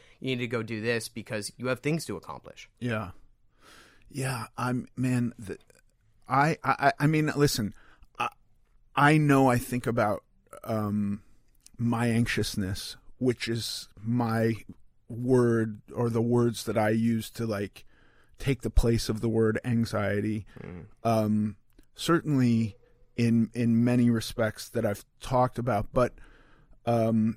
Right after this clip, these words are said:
Speaker 2: there was a non-dualist I was reading, and I'm blanking on his name right now, but he, he had this, he talked about, um,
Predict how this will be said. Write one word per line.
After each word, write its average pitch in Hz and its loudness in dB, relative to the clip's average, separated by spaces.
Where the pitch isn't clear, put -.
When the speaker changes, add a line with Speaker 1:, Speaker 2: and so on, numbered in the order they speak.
Speaker 2:
there 139 -2
was 160 -2
a 147 4
non-dualist 131 0
I 120 -2
was 113 -2
reading, 107 -2
and 104 -2
I'm 107 -2
blanking 113 -2
on 113 0
his 107 -2
name 113 0
right 107 -4
now, 107 -4
but 90 -4
he, - -8
he 151 -4
had 131 -4
this, 123 -6
he 131 -10
talked 131 -2
about, 113 0
um, 107 -2